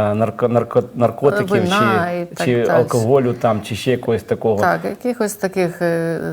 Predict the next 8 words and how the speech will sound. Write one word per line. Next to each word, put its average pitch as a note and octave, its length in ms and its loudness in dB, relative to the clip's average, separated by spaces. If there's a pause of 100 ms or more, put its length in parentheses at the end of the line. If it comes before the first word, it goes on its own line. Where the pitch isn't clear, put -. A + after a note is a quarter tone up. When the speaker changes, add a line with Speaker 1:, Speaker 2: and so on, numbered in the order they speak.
(120)
Speaker 2:
е, E3 200 -6 (220)
тілесних F3+ 540 0
задоволень. E3+ 640 -2 (520)
Е, D#3 180 -2 (220)
і - 120 -12 (720)
це F3+ 220 -4
здається F3+ 500 -2
нормальним, G3+ 680 0